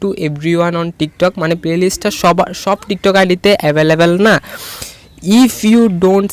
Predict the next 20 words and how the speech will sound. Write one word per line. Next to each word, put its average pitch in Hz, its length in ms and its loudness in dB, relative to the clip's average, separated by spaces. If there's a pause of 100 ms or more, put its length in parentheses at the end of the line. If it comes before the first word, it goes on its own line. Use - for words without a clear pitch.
(140)
see 202 200 -2 (180)
option - 280 -2 (100)
to 175 60 0 (100)
create 165 300 -2 (120)
playlist 170 440 0 (260)
in 180 80 0 (200)
the 170 100 2 (160)
video 156 260 0 (140)
tab 151 180 4 (240)
on 156 100 0 (120)
your 160 140 -2 (140)
profile, 160 400 2
মানে 143 180 -2
আপনারা 165 300 -2 (160)
যদি 160 160 -2 (120)
আপনার 151 260 -4 (180)
আইডিতে 170 360 -2 (120)
প্লেলিস্ট 170 420 -4
অপশনটা 170 400 -4 (120)
না 220 80 2